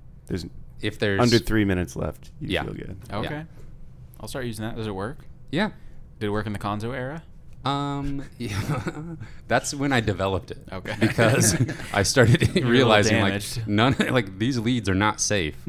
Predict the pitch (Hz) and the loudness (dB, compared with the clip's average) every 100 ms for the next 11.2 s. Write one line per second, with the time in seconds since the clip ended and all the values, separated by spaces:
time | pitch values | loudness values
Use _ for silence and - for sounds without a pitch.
0 | - - 113 110 180 117 101 95 90 92 | -10 -2 2 4 4 0 0 0 0 -4
1 | - - - 120 170 120 139 98 104 117 | -8 -14 0 2 2 0 0 2 2 2
2 | 85 80 85 73 73 - - - 110 101 | -2 -6 -4 -4 -6 -12 -14 -8 -4 0
3 | 87 90 82 - 69 - 107 82 80 85 | 2 2 0 -6 -10 -12 -10 -6 -4 -2
4 | 78 80 76 71 - 78 110 120 127 120 | -4 -6 -8 -8 -8 -6 -4 0 0 0
5 | 104 90 - - - 113 95 98 - - | -2 -6 -12 -18 -12 -8 -8 -10 -14 -16
6 | - - - - - - - 117 110 101 | -16 -16 -16 -18 -16 -12 -8 -4 -4 -4
7 | 101 95 98 107 110 113 - 113 - - | -4 -4 -4 -4 -2 -4 -4 -10 -14 -16
8 | - - - - - - - - - 85 | -18 -18 -18 -18 -18 -18 -18 -16 -8 -6
9 | 65 - - 110 - 90 - - - 117 | -6 -12 -12 -8 -8 -10 -14 -18 -14 -6
10 | 110 113 110 107 - 113 110 107 110 110 | -4 -4 -4 -6 -8 -8 -6 -4 -2 -4
11 | - - | -6 -14